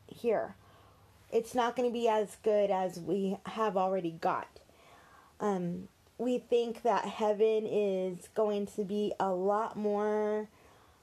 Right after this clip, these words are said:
or a lot less than we have here on earth, which, if you look in God's word, that is not true.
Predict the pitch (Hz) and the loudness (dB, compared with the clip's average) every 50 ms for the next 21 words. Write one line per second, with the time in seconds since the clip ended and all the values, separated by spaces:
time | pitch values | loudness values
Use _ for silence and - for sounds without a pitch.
0 | _ _ _ _ _ _ _ _ _ _ _ _ _ _ - 247 262 262 262 262 | _ _ _ _ _ _ _ _ _ _ _ _ _ _ 2 2 4 4 4 4
1 | 247 262 262 262 240 - - - 180 196 208 220 220 226 262 294 - - - - | 4 4 2 2 2 0 -2 -4 0 2 4 4 4 4 2 2 -2 -8 -20 -20
2 | - - - - 208 226 214 220 220 214 208 202 196 196 208 202 196 185 185 - | -20 -20 -8 -2 0 0 2 2 2 0 0 0 -2 0 0 0 -2 -2 -4 -4
3 | 208 208 202 196 190 190 180 180 170 156 165 - - 190 202 185 180 - - - | -2 -2 0 0 -2 -2 -2 -4 -4 -6 -8 -6 -2 -2 0 0 -2 -4 -10 -20
4 | - _ _ - - - - - - _ _ _ _ _ _ - 220 214 214 - | -20 _ _ -20 -20 -20 -20 -20 -20 _ _ _ _ _ _ 0 0 0 2 2
5 | 247 233 208 214 226 226 226 - 233 233 226 226 220 220 214 214 208 165 - 214 | 2 2 2 2 0 -2 -2 -2 -2 0 0 0 2 2 2 2 0 -2 -2 0
6 | 226 254 262 285 214 190 202 196 190 185 185 185 - 196 185 185 - - - - | 2 2 2 0 0 0 0 2 2 0 -2 -2 -2 -4 -4 -4 -6 -8 -12 -12
7 | - - - - - - | -8 -8 -6 -6 -8 -12